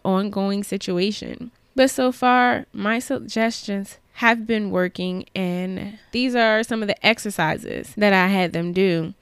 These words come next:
um, outside of what I just told them. Now, because I don't know how else to really put this, I'm just gonna talk to y'all like I'm talking to them.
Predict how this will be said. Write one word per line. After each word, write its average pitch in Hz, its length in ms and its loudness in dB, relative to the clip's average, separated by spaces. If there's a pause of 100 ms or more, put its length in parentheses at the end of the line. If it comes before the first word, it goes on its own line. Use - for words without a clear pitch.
(320)
um, 170 300 0
outside 180 480 2
of 165 360 0 (460)
what 170 180 2
I 151 80 2
just 156 240 -6
told 220 240 4
them. 80 260 -10 (140)
Now, 180 340 6
because 294 280 2
I 359 60 10
don't 277 180 6
know 196 120 6
how 190 180 4
else 190 200 4
to 147 140 -2
really 185 240 2
put - 180 -2
this, 170 160 0
I'm 330 120 0
just 480 120 -4
gonna 240 140 2
talk 196 200 0
to 175 80 -4
y'all 170 120 2
like 165 120 0
I'm 160 100 -4
talking 156 280 -4
to 156 100 -6
them. 82 240 -8